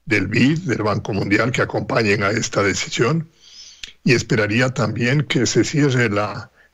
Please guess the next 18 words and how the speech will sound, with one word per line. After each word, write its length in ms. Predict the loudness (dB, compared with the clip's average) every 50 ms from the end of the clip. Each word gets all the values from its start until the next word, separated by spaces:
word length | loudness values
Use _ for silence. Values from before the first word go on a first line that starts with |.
| _
ya 240 | -2 -2 -2 -2 -2
tan 300 | -2 -2 0 0 2 2
larga 720 | 2 2 2 0 0 0 -2 -2 -2 -2 -4 -6 -8 -10 -8 -6
negociación 880 | -2 -2 0 0 0 -2 -2 0 0 0 0 0 0 0 0 2 2 2
de 100 | 2 2
nuevos 340 | 2 2 2 2 0 0 -2
recursos 540 | -2 -4 -4 -4 -4 0 0 0 0 0
con 220 | -2 -2 -2 -2 -2
China. 420 | 0 2 2 4 2 2 0 -4 -8 _ _ _ _ _ _ _ _ _ _ -20 -20 -20 _ _ -20 -20 -20 -20 -20 -20 -10 -4
Con 180 | 0 2 4
eso 260 | 4 4 4 2 2 2
se 200 | 2 0 0 2
cierra 440 | 2 2 2 2 2 0 -2 -2
el 140 | -2 -2 -2
año 540 | -2 -2 -2 -2 -2 -2 -2 -4 -8 -8 -12 _ _ _ -20 _ _ _ _ _ _ -8
dos 260 | -2 0 0 2 2
mil 240 | 2 2 2 2 2
veinte 600 | 2 0 0 0 0 0 2 2 2 0 -2